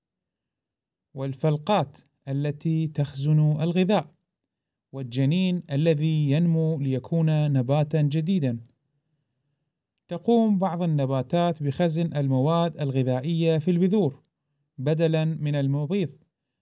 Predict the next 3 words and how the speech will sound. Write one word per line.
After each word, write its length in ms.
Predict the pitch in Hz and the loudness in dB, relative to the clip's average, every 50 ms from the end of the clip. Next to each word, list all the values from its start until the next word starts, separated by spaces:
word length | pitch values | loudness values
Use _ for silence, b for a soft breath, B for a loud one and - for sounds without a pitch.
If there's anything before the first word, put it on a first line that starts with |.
| _ _ | _ _
مثل 420 | 143 147 165 156 - 175 160 165 - - | -8 -8 -8 -4 -2 -2 -2 -2 -4 -4
الفاصوليا 1120 | 143 131 127 - 139 127 120 - - 131 127 131 156 156 151 170 170 170 165 165 170 - _ | -4 -4 -2 -2 -2 -2 -2 -2 -4 -2 0 0 0 0 0 0 2 2 0 -2 -4 -6 _
والباقولا. 760 | 139 139 135 131 151 151 151 151 190 185 175 165 156 143 | -8 -8 -4 -2 -2 -2 -2 -2 -2 -2 0 -2 -2 -4